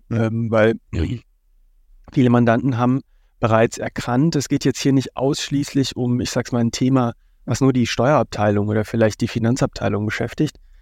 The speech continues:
Speaker 2: ähm, sondern bei der Frage der Rechnungsverarbeitung, also sowohl Rechnungsstellung, ähm, aber da habe ich ja noch ein bisschen Zeit, bis ich's verpflichtend machen muss, aber für den Rechnungsempfang habe ich ja auch Einfluss auf viele operative Prozesse. Häufig hängt die Zahlung davon ab,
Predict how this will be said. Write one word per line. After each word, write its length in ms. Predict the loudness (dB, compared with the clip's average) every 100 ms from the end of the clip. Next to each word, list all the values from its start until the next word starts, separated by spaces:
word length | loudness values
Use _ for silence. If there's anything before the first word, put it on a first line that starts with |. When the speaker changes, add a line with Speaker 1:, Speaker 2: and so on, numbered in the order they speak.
| _ _ 2
Speaker 2:
ähm, 180 | 4
sondern 240 | 4 4 4
bei 80 | 4
der 120 | 2
Frage 360 | 2 2 2
der 240 | 2 0 0
Rechnungsverarbeitung, 1040 | -2 0 0 0 -2 0 0 0 -2 -2
also 180 | -2 -2
sowohl 340 | -2 2 4
Rechnungsstellung, 920 | 4 2 0 -2 0 0 2 2 2 -2 _ -2
ähm, 360 | 2 2 0
aber 140 | 0 0
da 120 | 0
habe 100 | 0
ich 80 | 0
ja 80 | -2
noch 100 | -2
ein 80 |
bisschen 240 | -4 -2 -2
Zeit, 240 | 0 0
bis 140 | 0 -4
ich's 100 | -4
verpflichtend 420 | -6 -4 0 0
machen 220 | 0 0
muss, 200 | -2 -4 -10 _ _ -6
aber 140 | 0 2
für 120 | 2
den 120 | 2
Rechnungsempfang 800 | 2 0 0 0 0 0 0 2
habe 120 | 0
ich 80 | -2
ja 120 | -2
auch 160 | -2 -2
Einfluss 480 | 0 0 0 -4 -4 _ _ -14
auf 80 | -2
viele 180 | 0 2
operative 500 | 2 2 2 0 -2
Prozesse. 520 | -6 -6 -4 -4 -10 -8
Häufig 280 | -8 -6 -4
hängt 240 | -4 -6 -16 _ _
die 160 | -4 -4
Zahlung 420 | 2 4 4 4
davon 300 | 2 0 -2
ab, 180 | -2